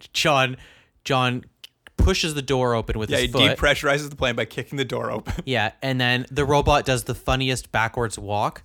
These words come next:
Speaker 2: The
Speaker 1: like he's
Speaker 2: s-,
Speaker 1: getting sucked at, but it,
Speaker 2: slowest walk
Speaker 1: but
Speaker 2: out
Speaker 1: it
Speaker 2: the
Speaker 1: looks
Speaker 2: door.
Speaker 1: hilarious. It's like, "Eh, eh, eh." He's walking backwards and then grabs Jo-, grabs John's foot on the way out.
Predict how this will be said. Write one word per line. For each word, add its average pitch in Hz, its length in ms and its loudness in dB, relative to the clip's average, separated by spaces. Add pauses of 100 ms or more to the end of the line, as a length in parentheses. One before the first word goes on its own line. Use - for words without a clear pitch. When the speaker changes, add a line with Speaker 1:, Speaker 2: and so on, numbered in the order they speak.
(160)
Speaker 2:
The 135 80 -2
Speaker 1:
like 135 100 2
he's 143 140 0
Speaker 2:
s-, 123 40 -4
Speaker 1:
getting 131 240 2
sucked 123 420 -4
at, 143 200 0
but 139 100 4
it, 151 80 4
Speaker 2:
slowest 131 720 -2
walk 120 260 -2
Speaker 1:
but - 80 2
Speaker 2:
out - 60 6
Speaker 1:
it - 40 6
Speaker 2:
the 202 40 2
Speaker 1:
looks 175 200 2
Speaker 2:
door. 147 120 0
Speaker 1:
hilarious. 139 340 4
It's 127 80 -6
like, 117 120 0 (220)
"Eh, 98 180 -4 (180)
eh, 107 160 -6 (120)
eh." 120 220 -4
He's 135 160 0
walking 139 300 0
backwards 120 460 0 (180)
and 123 100 -2
then 123 100 2
grabs 117 360 0
Jo-, 120 260 -2
grabs 110 320 -4
John's 107 320 -2
foot - 380 -2
on 113 140 -2
the 104 80 -4
way 104 200 -2
out. 101 260 0